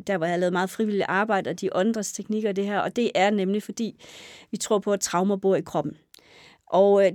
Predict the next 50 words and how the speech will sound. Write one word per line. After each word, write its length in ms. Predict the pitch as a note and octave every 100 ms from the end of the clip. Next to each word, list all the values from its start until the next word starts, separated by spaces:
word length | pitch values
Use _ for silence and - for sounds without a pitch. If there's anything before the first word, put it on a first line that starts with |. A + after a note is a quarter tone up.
| -
det 180 | B3 A3+
er 80 |
en 80 | A3+
speciel 400 | A#3 A#3+ D4+ B3+
tilgang. 560 | - B3+ C#4 A#3 A3 -
Det 80 | A3+
er 40 |
ikke, 200 | B3 D#4
fordi 260 | - G#3 F3
det 340 | F#3+ F3+ -
er 120 | D3+
hokus 360 | E3 F#3+ E3 -
pokus 340 | A#3 B3 C#4
eller 120 | G#3+
noget 180 | G3 G#3
i 40 | G3+
den 100 | F#3+
stil. 360 | - A#3 F#3
Der 60 | F#3
er 240 | E3+ E3
masser 340 | F#3+ G3 A#3 G#3+
af 60 |
neuroforskning, 800 | G3 G3 A3+ A3+ G3 A3 G3 F#3
der, 460 | F3 E3+ F3+ E3 E3+
øh, 60 |
støtter 280 | - G#3+ G3
op 140 | - A#3
omkring 360 | A3 D4 C4
det. 100 | A3+
Det 160 | A#3 A3+
bliver 160 | A3+
bare 280 | G#3+ G#3 G#3
ikke, 200 | G#3 A3+ - - - -
det 60 | A3+
er 20 |
ikke 260 | B3 C4+ -
implementeret 720 | G#3+ A#3 G#3+ G#3 - C#4 G#3+
i 40 | F#3
Danmark 360 | F3 F3+ G3+
endnu, 260 | F3 D#3 F3+
og 120 | G3
det 60 | A#3
er 40 |
slet 260 | - C4+ B3+
ikke 140 | A3+
implementeret 580 | G#3 G3+ F#3 F#3+ G#3 F#3
på 100 | G#3
nogen 180 | G3+ G3+
krisecenter 580 | B3 A#3+ B3 E3+ D#3+
endnu. 280 | D3+ - -